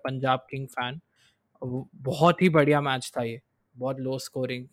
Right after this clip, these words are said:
ये शारजाह में था और फिर भी लो स्कोरिंग था, जो कभी होता नहीं है। मतलब, ये ऐसे कॉन्ट्राडिक्टरी टर्म्स हैं, लो स्कोरिंग और शारजाह। But <laughs> फिर भी बड़े, बड़ा मज़ेदार मैच था। मतलब, फर्स्ट इनिंग्स में I don't think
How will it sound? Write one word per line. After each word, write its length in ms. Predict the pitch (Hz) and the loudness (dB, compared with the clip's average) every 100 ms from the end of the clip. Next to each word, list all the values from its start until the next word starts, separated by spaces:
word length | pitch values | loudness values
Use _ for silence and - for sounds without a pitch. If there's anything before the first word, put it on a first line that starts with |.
| 135 | -4
ये 160 | 147 | -2
शारजाह 540 | 147 - 139 147 175 180 | 2 6 8 8 8 8
में 140 | 185 | 6
था 220 | 185 202 | 4 0
और 260 | 202 - 160 | 0 -4 -4
फिर 260 | - 180 180 | 4 4 6
भी 120 | 208 | 6
लो 180 | 180 156 | 6 2
स्कोरिंग 400 | - 139 131 131 | 0 -2 -2 -6
था, 60 | 127 | -4
जो 140 | 151 | -2
कभी 180 | 160 165 | -2 0
होता 340 | 139 131 139 | 0 0 0
नहीं 140 | 139 127 | 0 -4
है। 80 | |
मतलब, 180 | 131 139 | -2 -2
ये 280 | 147 147 - - | 0 0 -2 -12
ऐसे 240 | 123 139 - | -8 -6 -2
कॉन्ट्राडिक्टरी 920 | 127 131 - 147 151 - 151 151 139 _ - _ - | -2 -2 0 0 -2 -4 -2 -2 -2 _ -20 _ -2
टर्म्स 440 | 139 139 147 131 | 0 2 0 0
हैं, 180 | 135 123 _ _ _ - | -4 -6 _ _ _ 0
लो 160 | 143 151 | 4 4
स्कोरिंग 380 | - 147 147 | 4 0 2
और 60 | 143 | -2
शारजाह। 380 | - 120 113 110 _ _ _ _ - | -2 -6 -6 -14 _ _ _ _ 0
But 440 | 139 147 147 202 165 - | 4 6 6 4 4 0
<laughs> 140 | 180 - | -18 -10
फिर 320 | - 170 180 | 6 8 10
भी 340 | 185 170 175 - _ _ _ 123 | 10 8 4 -8 _ _ _ 6
बड़े, 240 | 147 165 | 8 8
बड़ा 340 | 156 139 147 | 6 8 8
मज़ेदार 560 | 147 131 127 123 123 123 | 8 4 2 0 0 0
मैच 260 | 120 123 - | 0 -2 -2
था। 320 | 147 151 - 156 | -2 -2 -4 0
मतलब, 180 | 170 | 0
फर्स्ट 360 | 170 185 202 - | 4 4 4 4
इनिंग्स 280 | 202 208 185 | 4 4 2
में 360 | 214 214 170 | 2 4 2
I 140 | 170 170 | 0 0
don't 280 | 185 190 | 0 0
think 100 | 202 | -2